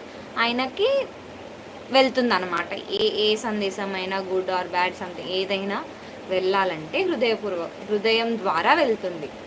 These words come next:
So, ఆయన జ్ఞానం చేయడం స్టార్ట్ చేసిన తర్వాత కొంతసేపటికి విష్ణు భగవానుడు ఆయన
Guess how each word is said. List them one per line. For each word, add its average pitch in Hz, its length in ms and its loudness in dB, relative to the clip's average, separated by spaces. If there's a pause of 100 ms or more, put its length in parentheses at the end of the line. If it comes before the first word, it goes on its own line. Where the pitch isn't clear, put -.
(600)
So, 339 40 -2
ఆయన 339 360 6
జ్ఞానం 247 440 4
చేయడం 240 380 0
స్టార్ట్ 190 440 0
చేసిన 180 340 -2
తర్వాత 160 680 0
కొంతసేపటికి 202 1120 -2 (920)
విష్ణు 277 340 0
భగవానుడు 214 960 2
ఆయన 202 400 4